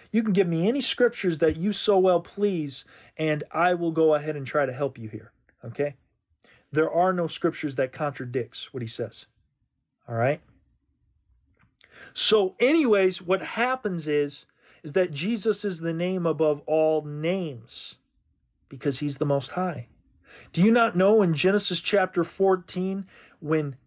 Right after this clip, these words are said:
Melchizedek came unto Abram, not Abraham, Abram, Abraham was the one who made a covenant with Yahweh. Abram was an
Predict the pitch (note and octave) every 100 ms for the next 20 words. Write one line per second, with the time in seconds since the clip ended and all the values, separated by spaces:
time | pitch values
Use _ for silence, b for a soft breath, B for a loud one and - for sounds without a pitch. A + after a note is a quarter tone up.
0 | _ _ - C#3 C3 D#3+ D#3+ D#3 - D#3+
1 | D3+ D3 D3 B2 C#3 C#3 D3 D3 C#3+ D3
2 | E3+ F3 F#3 F#3+ F#3+ - A3+ G3+ D#3 C3+
3 | C3+ b b b D3+ D#3 D3 E3 D3 E3
4 | F3 F3 D3 - A3+ A3+ F#3 E3 D#3 D#3+
5 | E3 D#3+ D#3+ D#3+ D3 - F#3+ E3+ D3 C#3
6 | - E3 E3+ D#3 A#2 - _ b b b
7 | b - F#3 D#3+ D#3+ G#3+ B3+ G#3 F3+ -
8 | _ _ _ _ - E3 E3